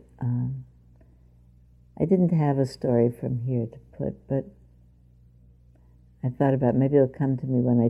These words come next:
tell it to you, or you'll tell me one. I think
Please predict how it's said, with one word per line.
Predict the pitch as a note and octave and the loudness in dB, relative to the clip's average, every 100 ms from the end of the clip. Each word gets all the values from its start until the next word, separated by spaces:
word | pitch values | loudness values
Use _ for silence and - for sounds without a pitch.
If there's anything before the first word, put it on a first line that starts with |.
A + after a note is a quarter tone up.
| - | 0
tell | C3+ C3 | 2 4
it | B2+ | 2
to | - | -2
you, | B2 B2+ | -2 0
or | - | 0
you'll | B2+ C#3+ C#3+ | 0 0 -2
tell | C#3+ C3+ | -2 -2
me | A#2 A#2+ | -2 -4
one. | A#2+ A2+ A#2+ _ _ - _ _ - - - - | -4 -6 -8 _ _ -20 _ _ -20 -20 -20 -2
I | C#3+ | 2
think | E3 - A#3 G#3 E3 E3 | 2 4 4 6 4 0